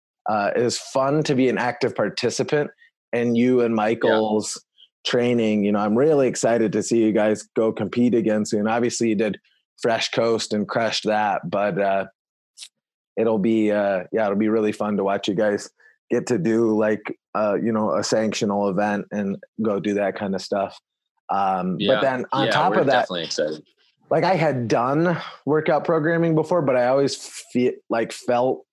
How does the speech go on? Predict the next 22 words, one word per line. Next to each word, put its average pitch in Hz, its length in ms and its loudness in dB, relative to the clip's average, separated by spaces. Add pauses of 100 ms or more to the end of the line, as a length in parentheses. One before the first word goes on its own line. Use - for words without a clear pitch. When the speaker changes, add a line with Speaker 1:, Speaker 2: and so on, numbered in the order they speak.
(200)
Speaker 1:
kind 123 320 0
of 117 320 0 (460)
pulled 139 320 2
in 120 120 0
two 135 160 2
separate 113 320 0
directions 117 440 0
where 120 120 2
it's 113 120 -2
like, 110 220 -2 (340)
I 131 220 0
don't 127 180 0
really 139 180 2
wanna, 120 280 0
like, 104 280 -2
charge 139 300 0
people 143 260 0
to 143 60 2
do 135 160 2
this 135 160 0
kinds 135 300 0
of, 123 120 -2